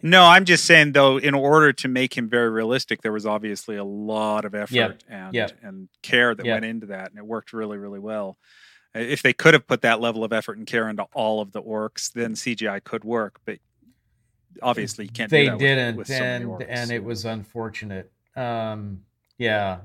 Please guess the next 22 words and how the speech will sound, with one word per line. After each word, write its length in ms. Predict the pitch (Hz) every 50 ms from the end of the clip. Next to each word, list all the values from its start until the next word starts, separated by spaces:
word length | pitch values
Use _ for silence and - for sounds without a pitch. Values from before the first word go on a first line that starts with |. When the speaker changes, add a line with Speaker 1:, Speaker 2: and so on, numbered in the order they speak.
| _ -
Speaker 2:
I, 160 | 151 151 - -
I 80 | 180 180
thought 420 | 175 180 233 254 254 - - 165
there 140 | 156 165 156
was 180 | 147 139 113 123
a 40 | 123
Speaker 1:
So. 40 |
Speaker 2:
distinction, 880 | 107 120 113 - - - 143 143 135 - - 127 117 113 110 110 101 101 _ _ _ _ _ _ _ _ _ _ _ _ _ _ _
uh, 380 | 131 120 113 110 110 107 104 -
among 560 | 120 117 117 120 120 120 120 120 117 113 104
the, 340 | 98 113 110 107 107 104 107
uh, 320 | 107 107 104 104 101 98 95 92 _ _ _ _ _ _ _ _ _ _ _ _ _ _ _ _ _ _ _ _ _
uh, 360 | 127 123 113 110 107 101 101 104
the 160 | 110 123 120
orcs 400 | - 123 131 135 135 135 - -
and 80 | 120 104
the 60 | 104
goblins 800 | 95 113 101 107 110 117 110 113 107 101 95 87 90 - - _
in 180 | - 127 117 110
the 80 | 110 95
Hobbit 340 | 98 110 107 98 98 -
series, 600 | - - 110 104 101 101 98 95 92 90 - -